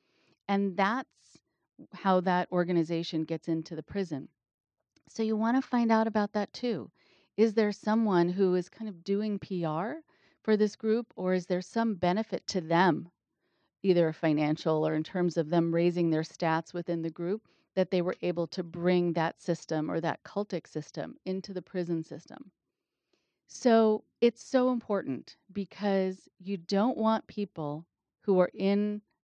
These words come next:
a situation like this to go kind of out of the frying pan into the fire. For people who are released from prison and could have their freedom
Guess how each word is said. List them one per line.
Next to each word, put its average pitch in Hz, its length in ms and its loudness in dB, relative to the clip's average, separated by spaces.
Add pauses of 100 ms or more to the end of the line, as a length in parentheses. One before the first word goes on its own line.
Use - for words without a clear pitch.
(120)
a 185 60 -2
situation 196 680 0
like 151 200 -4
this 165 360 -10 (600)
to 220 120 0
go 185 360 6
kind 190 320 0
of 160 140 0 (420)
out 190 160 6
of 185 100 2
the 180 60 -8
frying 175 340 2
pan 170 380 2
into 196 300 -2
the 170 100 0
fire. 175 520 -2 (580)
For 208 140 -2
people 247 500 0
who 220 600 0
are 190 160 2
released 190 540 -2
from 185 200 -6
prison 160 640 -6 (580)
and 190 300 4
could 202 200 -4
have 226 340 0
their 190 180 -2
freedom 175 600 -6